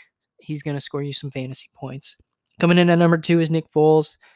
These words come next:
Like I've been saying, if the Bears are gonna win this game, Nick Foles is gonna be good. So Nick Foles, I expect him to put up a good number of fantasy points. They may not win this game, but I expect them to be in it and be hanging with the,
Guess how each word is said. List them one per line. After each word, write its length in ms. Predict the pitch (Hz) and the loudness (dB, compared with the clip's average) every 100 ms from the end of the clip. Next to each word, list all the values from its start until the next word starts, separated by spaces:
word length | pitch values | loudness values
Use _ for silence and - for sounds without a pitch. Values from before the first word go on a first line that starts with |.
| _ _ 160 | _ _ -8
Like 100 | 156 | -6
I've 100 | 156 | -6
been 120 | 151 | -6
saying, 500 | - 160 156 147 143 | -4 -2 -2 -4 -8
if 240 | 147 - | -10 -8
the 80 | 147 | -8
Bears 320 | 147 147 143 | -4 -4 -4
are 60 | 156 | -4
gonna 160 | 151 | -4
win 160 | 151 156 | -4 -6
this 180 | 151 - | -8 -6
game, 220 | 156 147 | -6 -6
Nick 180 | 147 - | -8 -6
Foles 200 | 143 139 | -6 -6
is 80 | 139 | -8
gonna 180 | 143 | -8
be 140 | 143 139 | -8 -2
good. 380 | 156 143 135 - | 0 0 -2 -8
So 280 | - 135 | -8 -6
Nick 180 | 135 135 | -6 -10
Foles, 380 | - 151 147 143 - 147 | -6 -2 0 -2 -4 -6
I 80 | |
expect 360 | 143 - 147 143 | -6 -4 -6 -4
him 140 | 151 | -8
to 80 | 143 | -8
put 160 | - 147 | -4 -4
up 140 | 143 | -2
a 20 | |
good 160 | 147 147 | -4 -4
number 220 | 147 143 | -2 -4
of 100 | 135 | -6
fantasy 380 | 147 147 143 151 | -6 -6 -6 -10
points. 420 | - 156 156 - - - _ _ | -6 -4 -4 -8 -18 -20 _ _
They 60 | 156 | -4
may 140 | 156 | 0
not 180 | 165 160 | 2 2
win 160 | 160 160 | 2 0
this 160 | 151 | -2
game, 480 | - 147 156 165 156 | -4 -4 -4 -4 -4
but 120 | 151 143 | 0 0
I 140 | 151 | 0
expect 420 | 147 151 147 _ | -2 -8 -8 _
them 180 | 151 151 | -6 -4
to 100 | 143 | -6
be 260 | 143 139 135 | -6 -6 -4
in 100 | 143 | -2
it 240 | 151 156 | -2 -4
and 240 | 220 143 143 | -10 -10 -6
be 120 | 143 | -6
hanging 360 | 143 143 143 | -4 -6 -4
with 160 | 143 139 | -4 -2
the, 260 | 139 139 | 0 0